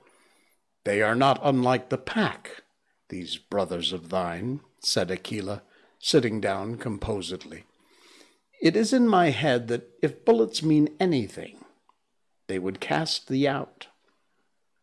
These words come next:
"Wolf! Wolf's cub! Go away!" shouted the priest, waving a sprig of sacred tulsi plant. "Again? Last time it was because I was a man.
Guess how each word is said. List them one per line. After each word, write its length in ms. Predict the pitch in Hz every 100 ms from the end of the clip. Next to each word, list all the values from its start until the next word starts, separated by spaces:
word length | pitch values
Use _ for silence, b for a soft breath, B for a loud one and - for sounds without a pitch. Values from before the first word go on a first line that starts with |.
| _ _ _ _ _ _ _ -
"Wolf! 460 | 196 135 - - - b b b -
Wolf's 360 | 339 262 135 -
cub! 540 | - - 107 92 120
Go 200 | - 277
away!" 600 | 240 107 160 135 98 82 -
shouted 440 | - 127 101 90
the 60 | 92
priest, 500 | - 104 80 - - b b b b -
waving 420 | 117 127 110 117
a 80 | 95
sprig 480 | - - 147 131 95
of 160 | 92 b b b
sacred 640 | - - - 127 - 107 90
tulsi 540 | - 135 110 - 90
plant. 480 | - 113 92 82 - - b b b b b b _ -
"Again? 680 | 135 110 110 107 131 233 247 _ _ b b b b
Last 400 | 143 226 226 -
time 260 | 160 131 131
it 120 | 131
was 120 | 131
because 720 | - 143 156 147 139 139 - -
I 120 | 165
was 180 | 147 131
a 60 | 147
man. 560 | 165 226 190 82 -